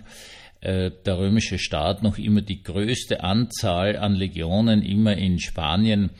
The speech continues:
äh, stationiert haben muss, weil die einheimischen Gallier, ja, die gibt's nicht nur in Frankreich, äh, also Kelten auf gut Deutsch,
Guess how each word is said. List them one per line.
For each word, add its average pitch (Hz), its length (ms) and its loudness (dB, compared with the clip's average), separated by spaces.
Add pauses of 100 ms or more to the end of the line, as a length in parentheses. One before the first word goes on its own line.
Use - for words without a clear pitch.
(460)
äh, 90 540 -4
stationiert 101 640 -2
haben 87 220 0
muss, 113 340 -2
weil 92 180 0
die - 120 -8
einheimischen 95 920 0
Gallier, 101 680 -2 (1300)
ja, 98 120 -2
die 90 120 -8
gibt's 87 220 -10
nicht 95 220 -4
nur 95 80 0
in 80 80 -2
Frankreich, 101 580 -2 (580)
äh, 90 260 -2
also 92 200 -6
Kelten 104 460 -4
auf 82 180 -4
gut - 220 -12
Deutsch, 92 340 -6